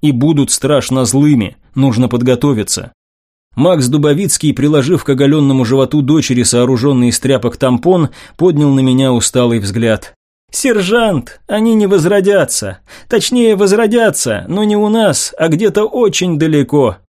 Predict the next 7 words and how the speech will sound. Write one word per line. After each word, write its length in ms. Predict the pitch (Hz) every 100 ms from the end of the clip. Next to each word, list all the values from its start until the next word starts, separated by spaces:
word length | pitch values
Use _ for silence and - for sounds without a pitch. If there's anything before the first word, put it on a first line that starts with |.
| _ _ _ _
Тут 280 | - 240 156
внутренняя 580 | 151 220 180 196 190 185
точка 400 | - 196 - 165
респауна 840 | 160 147 - 208 196 190 180 123 -
только 320 | 196 196 175
для 160 | 170 180
своих, 640 | 139 170 185 208 - -